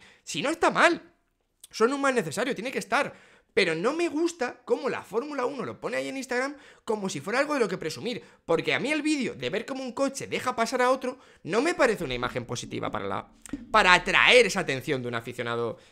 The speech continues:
de un aficionado de fuera. O sea, es a lo que voy, no a que esté mal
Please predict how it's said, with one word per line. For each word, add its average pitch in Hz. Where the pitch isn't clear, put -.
de 160
un 156
aficionado 135
de 113
fuera. 107
O -
sea, 175
es 262
a 339
lo 302
que 165
voy, 202
no 233
a 370
que 359
esté 277
mal 185